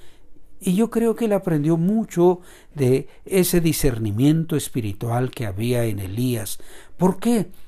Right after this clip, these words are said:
Porque Elías era un hombre que le gustaba platicar con Dios. Ahora, fíjate, quiero que veas esto. No, no, eh, eh, Santiago dice que,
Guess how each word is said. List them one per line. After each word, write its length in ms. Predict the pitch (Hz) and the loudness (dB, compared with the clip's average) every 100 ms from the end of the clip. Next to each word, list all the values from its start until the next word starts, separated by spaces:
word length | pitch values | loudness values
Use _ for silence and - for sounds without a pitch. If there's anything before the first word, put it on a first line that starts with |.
| - - | -12 -4
Porque 360 | - - 170 | -4 -2 -4
Elías 380 | 160 196 202 - | -2 -2 -4 -2
era 160 | 190 160 | 0 2
un 180 | 131 | 2
hombre 540 | 117 127 120 113 120 113 - - - - | 0 0 -2 -2 -2 -4 -16 -20 -20 -12
que 160 | - 131 | -2 0
le 120 | 120 | 0
gustaba 800 | 110 107 - 170 190 151 127 127 - - | -4 -8 -8 -4 -4 -4 -4 -6 -8 -10
platicar 520 | - 117 - - 120 110 | -6 -8 -6 -2 -2 0
con 220 | 120 110 | -4 -2
Dios. 440 | 185 233 185 - - - - | -2 -2 -4 -10 -14 -14 -12
Ahora, 240 | - 160 247 | -4 0 0
fíjate, 460 | - 262 262 233 | 0 0 0 -2
quiero 240 | 220 269 294 | -2 -2 2
que 120 | 202 | 2
veas 340 | 175 175 160 | 4 2 2
esto. 460 | 151 117 - 123 101 - - - - | 0 -2 -4 -10 -10 -12 -14 -12 -4
No, 340 | 175 220 202 | 0 0 -2
no, 320 | 160 180 180 - - - | 0 0 -2 -8 -20 -12
eh, 600 | - 160 - 147 135 135 | -4 -2 0 0 0 -2
eh, 40 | 135 | -6
Santiago 600 | - 123 - 240 240 214 | -6 -6 0 0 2 0
dice 360 | 226 208 220 | 0 -2 -4
que, 320 | - 190 165 | 0 0 0